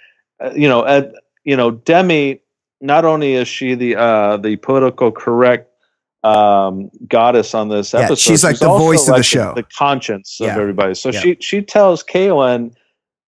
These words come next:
Speaker 1: you know, "Dean's got a track record. He does this to women. Um, he gets them under the, a trance, and then he, he, he dumps them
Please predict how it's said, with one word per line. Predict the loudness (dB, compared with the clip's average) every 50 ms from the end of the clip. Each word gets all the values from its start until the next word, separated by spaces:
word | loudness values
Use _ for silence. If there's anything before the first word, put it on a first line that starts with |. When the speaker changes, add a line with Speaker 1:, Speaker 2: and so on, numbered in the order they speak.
| _ -8
Speaker 1:
you | -4 0
know, | 0 0 0
"Dean's | 2 2 0 0 0 0
got | 2 2 4
a | 4 2
track | 0 0 2 2 2 2 2 0
record. | -2 -2 -2 -2 -2 -4 -4 -4 -6
He | -8 -8
does | -2 0 0 0 0 0
this | -4 -10 -8
to | -6 -6 -4
women. | -4 -4 -4 -4 -4 -4 -4 -4 -4 -8 -10 -14 _ _ _ _ _ _ _ _ -2
Um, | 2 2 4 4 4 4 2 0 -2 -4
he | -6 -6 -4 -2
gets | 0 0 0 0 0
them | -4 -4 -2
under | -2 -2 0 2 2 2 2 2 0 -2
the, | -2 -2 0 0
a | -2 -4
trance, | -6 -6 -4 -2 0 0 0 0 -2 -4 -8 -10 -12 -12 -10 -6
and | -4 -4 -2 0
then | 0 0 0
he, | 0 -2 -2 -6 -6
he, | -4 -4 -4 -4 -6 -12 _ _ -20
he | -8 -2 0 0 0
dumps | -2 -4 -2 0 2 2 2 0 -2 -2
them | -2 0 0 0 -4 -6